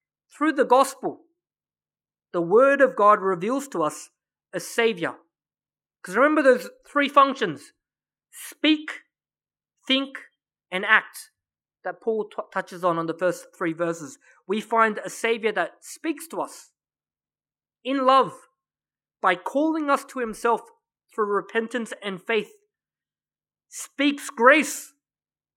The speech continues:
and agape love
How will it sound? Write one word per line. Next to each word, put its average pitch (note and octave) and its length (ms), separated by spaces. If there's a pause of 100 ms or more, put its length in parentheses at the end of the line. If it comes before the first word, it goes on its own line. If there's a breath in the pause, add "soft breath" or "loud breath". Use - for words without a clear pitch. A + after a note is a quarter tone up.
(1300)
and G3+ 200
agape A3+ 480
love G3 460